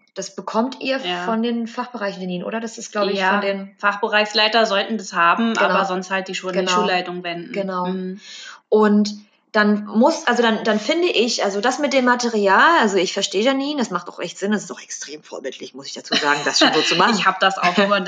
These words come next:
Speaker 2: den ersten großen Ferien gemacht, <laughs>
Speaker 1: Aber
Speaker 2: im ersten Jahr.
Speaker 1: was ihr versuchen sollt, ähm, und darüber können wir auch gerne noch mal eine Folge machen, wenn ihr mögt, ähm, erstellt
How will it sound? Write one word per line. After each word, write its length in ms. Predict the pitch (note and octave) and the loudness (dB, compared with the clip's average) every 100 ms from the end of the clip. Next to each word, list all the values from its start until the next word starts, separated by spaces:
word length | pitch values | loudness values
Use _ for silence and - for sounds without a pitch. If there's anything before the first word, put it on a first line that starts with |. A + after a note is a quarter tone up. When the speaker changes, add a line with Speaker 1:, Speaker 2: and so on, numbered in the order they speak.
| F3+ | -4
Speaker 2:
den 100 | F#3 | -4
ersten 540 | F#3 E3+ F3 - G3+ F#3+ | 0 2 2 -2 -8 -6
großen 400 | F3+ F#3 D4+ - | -4 -4 -4 2
Ferien 500 | A#3+ G3+ G#3 G3+ F#3+ | 4 4 2 0 -2
gemacht, 400 | G3 G3 G3 - | -2 0 -2 4
<laughs> 80 | |
Speaker 1:
Aber 380 | A3 A3+ A3 G#3+ G3+ | 6 6 6 4 2
Speaker 2:
im 60 | G3 | -4
ersten 280 | - - G3+ | -10 -12 -8
Jahr. 340 | F3+ F#3 F3+ G#3 - | -4 -4 -6 -12 -12
Speaker 1:
was 380 | B3+ G#3 C#4 - | 0 4 4 2
ihr 140 | F4+ F4 | -6 -2
versuchen 640 | D4+ A#3+ C#4 E4+ F4+ D#4+ | -4 -4 -6 -6 -8 -6
sollt, 580 | G#3+ F3+ F3 E3+ - - | -4 -4 -4 -8 -12 -12
ähm, 260 | F3+ F3+ F3 | -10 -8 -10
und 140 | F#3 | -8
darüber 260 | G3+ G3+ A3 | -6 -4 -4
können 220 | A#3 A3+ | -2 -2
wir 100 | A#3+ | -2
auch 120 | A#3+ | -2
gerne 180 | G#3+ C4 | -2 -2
noch 60 | C4 | -2
mal 80 | |
eine 100 | B3+ | -2
Folge 320 | B3 A#3+ B3 A#3+ | -4 -4 0 2
machen, 300 | A3+ C#4 A3 | 2 0 -6
wenn 100 | G3 | -6
ihr 120 | E3+ | -8
mögt, 520 | F3 E3 D#3+ - - _ - - _ - | -8 -8 -8 -10 -20 _ -20 -20 _ -6
ähm, 240 | F3+ F3+ | -4 -4
erstellt 720 | F3+ F#3+ - - F#3+ C4 C#4 | -2 -2 -2 0 0 0 -4